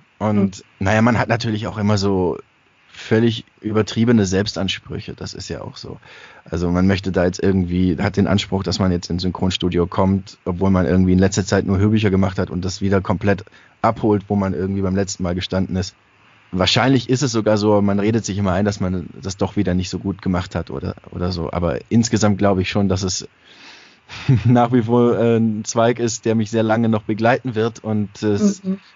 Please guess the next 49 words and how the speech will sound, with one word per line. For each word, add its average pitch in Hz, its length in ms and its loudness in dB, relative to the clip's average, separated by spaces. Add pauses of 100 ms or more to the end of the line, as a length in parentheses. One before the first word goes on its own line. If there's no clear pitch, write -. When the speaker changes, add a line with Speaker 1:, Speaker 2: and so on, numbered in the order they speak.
Speaker 1:
deutet 127 320 2
auch 110 160 2
jetzt 113 160 -6
wieder 104 160 0
einiges 101 300 -2
darauf 92 280 -4
hin, 101 160 -4
dass 95 180 -6
da 90 340 -2
durchaus 87 420 -6
wieder 90 220 -2
Sachen 87 240 -4
kommen. - 320 -8 (200)
Speaker 2:
Gibt's - 220 -4
da 247 160 2
Filme, 254 720 0
die 208 320 0
dir, 190 600 -2
die 185 160 -2
dir 190 120 4
da 190 120 2
ganz 185 220 0
besonders 208 720 0
Spaß 247 380 -2
gemacht 262 320 -2
haben, 214 140 0
wo 196 40 2
du 190 60 2
sagst, 180 340 2
„Boah, 170 400 0
das - 280 -4
war 180 240 2
echt 175 180 0
total 175 340 0 (100)
cool, 180 200 6
das 170 220 -2
war 165 340 -4
einfach 180 420 -2
super, 180 760 0 (360)
hab 190 120 2
ich 202 140 2
am 196 80 0
meisten 185 380 0
gemocht, 180 440 -2
tolle 208 240 0
Rolle“, 185 480 0
was 185 180 -4
auch 208 100 -4
immer? 214 300 0